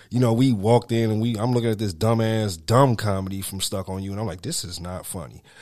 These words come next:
So I said, "Man, let's get the fuck out of here." And we found the loudest shit.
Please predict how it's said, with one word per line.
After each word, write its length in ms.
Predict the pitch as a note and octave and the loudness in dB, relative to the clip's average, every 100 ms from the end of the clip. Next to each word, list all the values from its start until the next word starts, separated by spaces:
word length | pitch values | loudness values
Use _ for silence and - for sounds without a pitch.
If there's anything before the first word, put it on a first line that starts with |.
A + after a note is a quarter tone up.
| - | -8
So 260 | - B2+ A2 | 2 2 4
I 80 | G2+ | 0
said, 200 | G2+ F2+ | -2 -4
"Man, 140 | A2+ | -6
let's 140 | C#3+ | -8
get 100 | - | -10
the 60 | - | -16
fuck 240 | - - - | -16 -16 -16
out 100 | - | -16
of 60 | |
here." 220 | G2 - - _ _ - | -18 -20 -20 _ _ 2
And 300 | D#3 D3 C#3 | 6 6 6
we 140 | D3 | 4
found 360 | C3 E3+ D#3 D3 | 4 2 2 2
the 80 | G2 | -2
loudest 480 | G#2+ D3+ D#3 D#3 - | 0 2 2 2 0
shit. 300 | - E2 | 0 -4